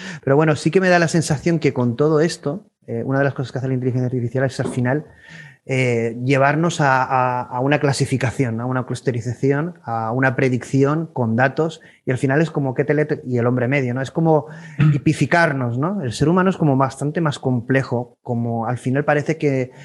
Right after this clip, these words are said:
Speaker 1: nos queremos, eh, encasillar a, a un fenotipo o a un, sociológicamente, a un hombre,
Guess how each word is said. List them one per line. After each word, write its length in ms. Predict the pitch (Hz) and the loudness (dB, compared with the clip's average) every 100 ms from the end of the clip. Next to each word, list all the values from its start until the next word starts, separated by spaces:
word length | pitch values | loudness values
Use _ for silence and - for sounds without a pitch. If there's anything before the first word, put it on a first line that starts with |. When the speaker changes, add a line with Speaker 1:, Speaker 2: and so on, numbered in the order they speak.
| - - - - _ | -20 -18 -16 -18 _
Speaker 1:
nos 140 | 135 | -4
queremos, 400 | - 127 147 147 | -2 0 2 2
eh, 440 | 151 139 135 127 131 | 2 2 2 -2 -4
encasillar 880 | 135 127 127 - 120 147 147 160 - _ _ | -4 -4 -4 -4 2 4 2 0 -10 _ _
a, 640 | 127 120 120 120 120 117 - | -2 0 0 -2 -4 -8 -2
a 140 | 131 | 2
un 260 | 147 156 156 | 4 2 -2
fenotipo 720 | - 170 151 123 180 175 151 | 0 0 2 0 -2 0 0
o 320 | 151 143 131 | 0 0 0
a 100 | 127 | 2
un, 500 | 147 160 160 160 156 | 2 2 0 -2 -2
sociológicamente, 920 | - 147 143 151 175 160 151 160 170 | -2 0 2 2 2 0 0 0 0
a 140 | 156 139 | 0 2
un 500 | 147 156 156 156 156 | 2 2 0 -4 -4
hombre, 480 | - 160 160 165 165 | 0 2 2 0 -2